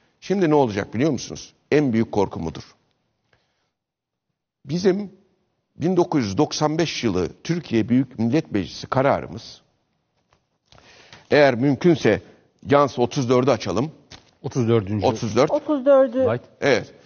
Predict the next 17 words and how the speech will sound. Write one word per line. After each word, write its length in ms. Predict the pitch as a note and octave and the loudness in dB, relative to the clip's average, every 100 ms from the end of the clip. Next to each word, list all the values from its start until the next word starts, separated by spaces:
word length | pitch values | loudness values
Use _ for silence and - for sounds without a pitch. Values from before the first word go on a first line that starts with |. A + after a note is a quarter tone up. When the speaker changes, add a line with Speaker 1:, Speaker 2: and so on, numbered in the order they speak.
| _ - | _ -4
Speaker 1:
Şimdi 120 | F3 | 2
otuz 360 | - G#3 A3+ G3+ | 2 2 0 0
dördüncü 360 | G3+ - F3+ | 2 0 -2
<clears throat> 100 | C#3 | -2
slaytta 380 | C#3 E3+ B2 C3+ | 2 2 2 -2
göreceğiz. 500 | B2 D#3 A#2 A#2+ - - _ _ _ _ - | 2 0 2 -2 -4 -16 _ _ _ _ -8
Bizim 440 | E3+ A#3 F#3+ C3+ | -4 -2 0 0
bin 140 | G#3 | 0
dokuz 240 | F#3+ - D3+ | 0 0 0
yüz 140 | G#2 | 2
doksan 520 | F3 F3 - F3+ F3 | 0 0 -2 -2 2
beş 280 | G#3 F3+ - | 2 2 -2
yılı 200 | A#2 A2 | -2 0
kararımız 760 | - E3+ D#3+ A#2 F#2 C3 - - _ _ _ _ _ _ _ _ _ _ _ _ _ _ _ _ _ _ _ _ _ _ _ _ _ _ _ _ _ _ | 0 4 4 4 0 -6 -8 -18 _ _ _ _ _ _ _ _ _ _ _ _ _ _ _ _ _ _ _ _ _ _ _ _ _ _ _ _ _ _
aynen 360 | - F3+ D3+ D#3 | 2 4 4 4
şunu 300 | - B2+ A#2 | 2 0 0
diyor. 180 | D2+ | -2